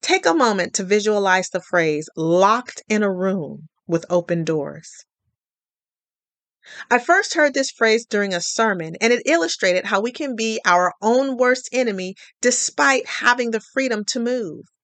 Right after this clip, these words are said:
It doesn't matter what kind of room you are in. It could be a hotel room where you are feeling broken like me. It could be your bedroom where you are trapped in an abusive relationship.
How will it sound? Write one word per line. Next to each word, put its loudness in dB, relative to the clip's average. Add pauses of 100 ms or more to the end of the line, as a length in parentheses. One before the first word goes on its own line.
(640)
It 4
doesn't 4
matter 4
what 2
kind 0
of 0
room 2
you 0
are 2
in. -4 (320)
It 4
could 0
be 4
a 4
hotel 2
room -4
where 0
you 0
are 2
feeling -2
broken -2
like -2
me. -8 (600)
It 4
could 2
be 4
your 4
bedroom -2 (220)
where 4
you 0
are 4
trapped 0
in -4
an -2
abusive -10
relationship. -6